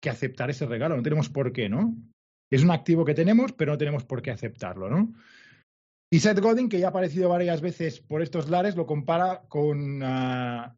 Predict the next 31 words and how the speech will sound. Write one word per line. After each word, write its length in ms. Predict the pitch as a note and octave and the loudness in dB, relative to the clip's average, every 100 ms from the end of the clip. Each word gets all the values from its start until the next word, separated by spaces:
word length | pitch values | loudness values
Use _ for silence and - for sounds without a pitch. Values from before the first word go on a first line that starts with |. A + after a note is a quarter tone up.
| _ | _
con 160 | D3 C3 | -2 2
fichas 240 | A3 G#3 | 2 2
del 100 | D#3+ | 2
casino, 380 | D#3 A#2 A#2 G2 | -2 -6 -10 -8
¿vale? 200 | A#2+ A#3 - | -6 -6 -6
Y 80 | D3 | -8
nos 160 | C#3 B2+ | -6 -2
pregunta, 640 | C#3+ C#3 C#3+ C3 A#2+ A#2 | -2 0 0 0 -2 -4
un 120 | D#3+ D#3+ | 0 0
activo 360 | C3+ E3 G3 | 0 0 0
se-, 180 | - C3 | -2 -4
serían 320 | B2 A#2+ B2 | -4 -4 -4
fichas 260 | A#2+ C3+ B2+ | -2 0 0
del 120 | A2+ | -2
casino, 400 | - - G#2+ G2 | -4 -6 -8 -6
¿no? 200 | A#2+ G#3 - - - _ _ - | -4 -4 -8 -20 -20 _ _ 0
Am, 380 | D3+ D#3 D3 - | 2 2 0 -2
el 140 | D#3+ | 0
apego 360 | D#3+ F3+ G#3 A3+ | 2 2 4 4
a 60 | |
estas 300 | F#3+ - D#3+ | 2 0 -6
fichas 300 | - F#3 E3+ | -6 -6 -4
del 100 | C#3+ D3 | -4 -6
casino 360 | C3+ - D3+ | -6 -4 -4
está 200 | C3 D3 | -4 -6
usando, 440 | C3 C#3+ C3+ C3+ B2 | -4 -4 -4 -4 -6
está 220 | - C3+ | -8 -6
siendo 240 | B2+ C3+ | -2 -2
usado 260 | B2+ C3 A#2+ | 0 0 -2
contra 360 | B2+ B2 A2 A2 | 0 0 0 0
ti 340 | B2 A2+ - | 0 0 -6